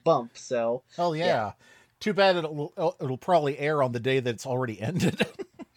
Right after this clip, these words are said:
Speaker 1: Oh, well, you know, there's a long tail. Maybe, uh,
Speaker 2: Yeah.
Speaker 1: gosh,
Speaker 2: They'll come
Speaker 1: you
Speaker 2: back
Speaker 1: know,
Speaker 2: next year, yeah.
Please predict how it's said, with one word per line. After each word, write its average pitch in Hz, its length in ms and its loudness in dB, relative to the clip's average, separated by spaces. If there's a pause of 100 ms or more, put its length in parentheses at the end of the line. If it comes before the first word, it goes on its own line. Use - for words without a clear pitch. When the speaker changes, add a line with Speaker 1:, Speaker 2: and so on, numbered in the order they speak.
(120)
Speaker 1:
Oh, 180 1120 6 (260)
well, 226 380 4
you 220 140 0
know, 214 320 4
there's 208 160 4
a 233 60 4
long 262 260 4
tail. 151 380 2
Maybe, 214 440 2 (280)
uh, - 20 6
Speaker 2:
Yeah. 175 520 8 (280)
Speaker 1:
gosh, 240 140 6
Speaker 2:
They'll 156 140 8
come 208 160 8
Speaker 1:
you - 20 0
Speaker 2:
back 185 160 8
Speaker 1:
know, 175 80 2
Speaker 2:
next 139 260 0
year, 98 160 -8
yeah. 101 280 -4